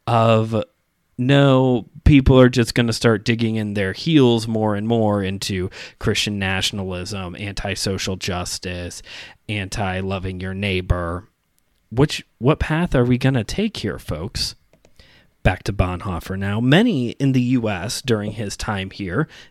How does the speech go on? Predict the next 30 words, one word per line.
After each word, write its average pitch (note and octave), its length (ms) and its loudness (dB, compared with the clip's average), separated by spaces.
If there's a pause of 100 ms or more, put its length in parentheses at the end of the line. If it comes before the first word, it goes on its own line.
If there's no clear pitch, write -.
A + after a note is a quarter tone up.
(140)
in A2 140 -4
the F#2+ 60 -6
States G#2 500 -4 (360)
asked A#3 460 -2
the F3+ 80 0
question, B2+ 640 -4
asked F3 300 -4
him E3 160 2
this C#3+ 220 4
question, C#3 580 -2
and G#2+ 160 -2
it G2+ 220 -6
sounds A#2+ 500 -4 (100)
so F#3 540 0
American A2 800 -2
to A2 120 -8 (120)
ask - 380 -6 (280)
such - 360 -6
a F#2 60 -10
question, A2 640 -6 (320)
uh, A#2+ 220 2
whether G#3 560 0
he G3+ 300 -2
thought C#3 460 -6
that A2+ 260 -4
another C3 500 -2
war A#2+ 600 2 (400)
w-, C3 300 -6
could D#3+ 460 0
be A2 380 0